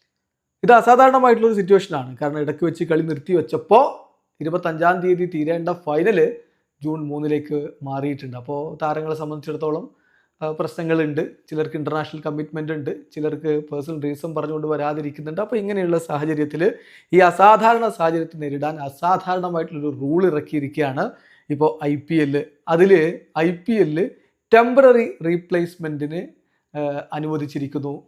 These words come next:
ഫ്രാഞ്ചൈസികളെ. അങ്ങനെയാണ് മുസ്തഫിസുർ റഹ്മാനൊക്കെ വരുന്നത്. ടെമ്പററി റീപ്ലേസ്മെന്റ്. ഇങ്ങനെ റീപ്ലേസ് ചെയ്യുന്ന താരങ്ങളെ അടുത്ത സീസണിലേക്ക് റീറ്റെയിൻ ചെയ്യാൻ പറ്റില്ല.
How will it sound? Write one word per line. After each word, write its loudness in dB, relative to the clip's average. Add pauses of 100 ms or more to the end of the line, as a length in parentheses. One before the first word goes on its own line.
(120)
ഫ്രാഞ്ചൈസികളെ. -4 (100)
അങ്ങനെയാണ് -4
മുസ്തഫിസുർ -8
റഹ്മാനൊക്കെ -8
വരുന്നത്. -10 (120)
ടെമ്പററി -2
റീപ്ലേസ്മെന്റ്. -8 (480)
ഇങ്ങനെ 4
റീപ്ലേസ് 2
ചെയ്യുന്ന -2
താരങ്ങളെ -4 (480)
അടുത്ത -2
സീസണിലേക്ക് -6
റീറ്റെയിൻ -6
ചെയ്യാൻ -6
പറ്റില്ല. -4